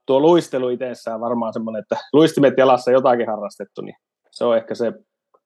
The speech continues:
se on tullut kyllä täysin suvun perintönä, että tuota, ja näyttää jatkuvan nyttenkin, että nyt oma, omat pojat pelaa kumpikin kiekkoa tällä hetkellä, ja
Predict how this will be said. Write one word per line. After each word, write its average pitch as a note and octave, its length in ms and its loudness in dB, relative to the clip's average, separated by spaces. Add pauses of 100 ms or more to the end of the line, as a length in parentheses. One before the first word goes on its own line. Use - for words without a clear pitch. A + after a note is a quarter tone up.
(340)
se - 120 0
on C3 120 4
tullut C3+ 240 4
kyllä B2 200 2
täysin A#2+ 300 2
suvun A2+ 320 -4
perintönä, G2+ 440 -8
että - 240 -16
tuota, - 260 -4
ja - 160 0 (360)
näyttää A#2 380 4
jatkuvan D3+ 500 4
nyttenkin, C3 360 -4
että A#2+ 160 -12
nyt A#2+ 160 -8 (160)
oma, A2+ 260 -2 (640)
omat A2+ 300 0
pojat A2+ 340 0 (460)
pelaa A2 300 -2
kumpikin G2+ 420 -6
kiekkoa F#2+ 440 -4
tällä F#2+ 240 -2
hetkellä, F#2 420 -4
ja F#2 140 -4